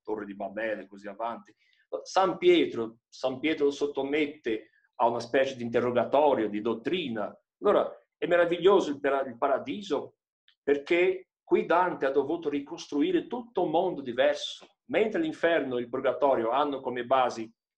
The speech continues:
la nostra, eh, la nostra terra, cioè il mondo in cui viviamo,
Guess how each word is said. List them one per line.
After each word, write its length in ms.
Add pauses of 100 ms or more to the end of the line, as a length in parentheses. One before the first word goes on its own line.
(160)
la 140
nostra, 560 (640)
eh, 80
la 640
nostra 320
terra, 420
cioè 180
il 160
mondo 280
in 80
cui 140
viviamo, 800